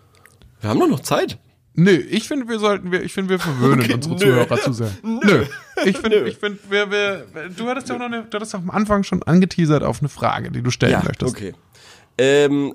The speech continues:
Speaker 1: also, dass wir jetzt nicht weitermachen, das liegt nur an Korben. Ich würde sehr gern weitermachen.
Speaker 2: Ja.
Speaker 1: Aber meine Frage lautet, ähm,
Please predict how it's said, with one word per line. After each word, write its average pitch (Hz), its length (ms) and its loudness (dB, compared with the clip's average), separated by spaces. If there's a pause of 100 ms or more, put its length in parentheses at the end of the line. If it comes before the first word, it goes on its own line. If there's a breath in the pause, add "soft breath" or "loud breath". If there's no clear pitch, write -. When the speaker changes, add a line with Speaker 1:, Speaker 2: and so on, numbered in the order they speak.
Speaker 1:
also, 104 280 0
dass 113 180 -4
wir 120 80 0
jetzt 117 140 -2
nicht 104 120 -8
weitermachen, 120 400 -4
das 104 140 -12
liegt 107 300 -10
nur 110 240 -2
an 117 100 -4
Korben. 110 300 -8
Ich 107 220 -10
würde 104 200 -6
sehr - 400 -8
gern - 160 -20 (100)
weitermachen. - 440 -20
Speaker 2:
Ja. 120 180 4
Speaker 1:
Aber 123 140 2
meine 131 240 0
Frage 139 320 -2
lautet, 139 380 0 (360 loud breath)
ähm, 127 640 4